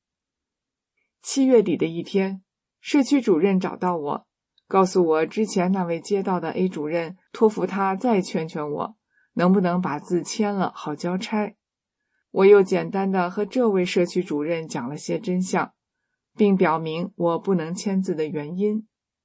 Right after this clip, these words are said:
这位社区主任是个年轻人，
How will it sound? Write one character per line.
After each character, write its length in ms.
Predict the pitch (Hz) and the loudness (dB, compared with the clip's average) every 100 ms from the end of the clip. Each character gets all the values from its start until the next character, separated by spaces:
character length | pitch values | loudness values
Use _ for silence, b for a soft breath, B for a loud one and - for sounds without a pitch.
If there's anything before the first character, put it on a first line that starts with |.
| _ _ _ _ _ - | _ _ _ _ _ 0
这 180 | 311 | 2
位 120 | 285 269 | 4 4
社 180 | 294 | 2
区 200 | 269 285 | 2 0
主 160 | 262 165 | 0 2
任 280 | 175 202 185 | 2 2 0
是 160 | - 180 | 0 -2
个 100 | 165 | -2
年 260 | 151 147 | -6 -8
轻 300 | 180 226 226 | -4 0 0
人， 280 | 185 147 | 0 -4